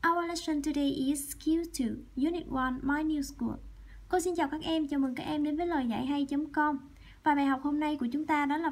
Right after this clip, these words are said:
phần Skill two, bài một, Trường học mới của tôi. Bây giờ chúng ta sẽ đến với kỹ năng đầu tiên, đó là Listening,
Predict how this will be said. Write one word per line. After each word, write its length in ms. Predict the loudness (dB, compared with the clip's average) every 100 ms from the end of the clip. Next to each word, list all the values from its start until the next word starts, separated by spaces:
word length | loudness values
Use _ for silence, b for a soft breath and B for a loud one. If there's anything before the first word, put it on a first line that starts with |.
| -2
phần 220 | -4 -4
Skill 400 | -6 -2 0 0
two, 320 | 2 0 0 -2 -12 -20 -20 -20 -20 -10 -2
bài 180 | 2 2
một, 320 | 2 -2 -8 -4
Trường 220 | 0 2
học 200 | 0 0
mới 160 | 0 0
của 120 | -2 2
tôi. 200 | 2 0 B B B 2
Bây 100 | 4
giờ 140 | 4 2
chúng 120 | 0
ta 100 | 0
sẽ 120 | 0
đến 180 | 0 0
với 80 | 0
kỹ 120 | 0
năng 220 | 0 2
đầu 120 | 0 0
tiên, 280 | 2 2 2
đó 120 | 2
là 280 | 4 2 0 -2
Listening, 640 | -2 2 2 2 0